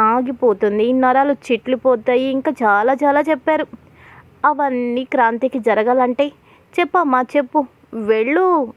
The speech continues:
చెప్పు. పాపం అత్తయ్య గారు ఇప్పటికే మామయ్య గారి వల్ల నరకం అనుభవిస్తున్నారు. ఇప్పుడు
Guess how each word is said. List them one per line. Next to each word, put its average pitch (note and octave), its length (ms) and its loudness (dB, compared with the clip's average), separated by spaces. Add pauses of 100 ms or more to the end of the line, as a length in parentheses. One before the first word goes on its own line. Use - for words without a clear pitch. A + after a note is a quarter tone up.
(160)
చెప్పు. B3+ 400 0 (1040)
పాపం A#3+ 360 0
అత్తయ్య D4 340 2
గారు C#4 160 0 (320)
ఇప్పటికే A#3+ 500 0
మామయ్య C4 440 2
గారి B3+ 140 2
వల్ల A#3+ 220 2
నరకం D4 460 0
అనుభవిస్తున్నారు. B3+ 800 0 (600)
ఇప్పుడు A3+ 460 0